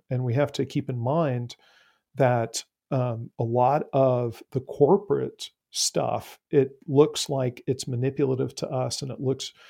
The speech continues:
like it's a supervillain. We, we love our superhero comics, so we instantly say, you know, the corporation is evil.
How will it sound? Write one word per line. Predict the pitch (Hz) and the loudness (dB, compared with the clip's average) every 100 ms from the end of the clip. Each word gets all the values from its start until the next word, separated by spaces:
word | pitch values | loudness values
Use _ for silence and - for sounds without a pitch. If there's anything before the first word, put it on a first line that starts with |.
| _ _ | _ _
like | 151 127 117 | -2 -2 -2
it's | 131 127 | -4 -4
a | |
supervillain. | - 156 - 143 135 127 123 | -2 -2 -2 0 0 0 -2
We, | 117 127 | 0 0
we | 135 139 131 | 0 4 4
love | 131 127 | 4 2
our | 123 | 0
superhero | - 156 139 117 120 | 0 -2 0 0 0
comics, | - 135 123 120 | -2 -4 -4 -6
so | - 139 | -4 -4
we | 117 123 | -2 -4
instantly | 143 139 - - 131 123 117 _ _ _ - | -2 -2 -2 -2 0 0 -2 _ _ _ -6
say, | - 143 | 0 2
you | 127 123 | 2 0
know, | 120 | -2
the | |
corporation | 151 - 139 135 131 127 139 | 2 4 4 4 2 0 -4
is | 113 | -2
evil. | 151 175 - - | -2 -2 -4 -8